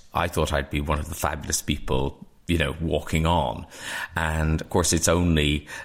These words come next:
as you get older, you realise it's much better to be the host because you're on the show every week. <laughs> And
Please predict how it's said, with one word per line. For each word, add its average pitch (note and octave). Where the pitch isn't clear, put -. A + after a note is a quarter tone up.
as D#2
you F2
get D#2
older, F2+
you C#2+
realise C#2+
it's -
much E2+
better -
to -
be D2
the -
host -
because -
you're E2+
on D#2+
the E2+
show F#2
every A2
week. -
<laughs> -
And D3+